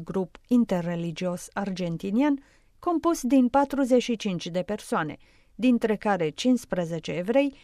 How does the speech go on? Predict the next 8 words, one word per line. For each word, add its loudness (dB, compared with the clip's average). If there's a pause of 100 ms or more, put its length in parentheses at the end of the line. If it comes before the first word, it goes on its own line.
(240)
cincisprezece 2
musulmani 2 (200)
și -4
cincisprezece 0
creștini 0
de 2
confesiune -2
catolică, 2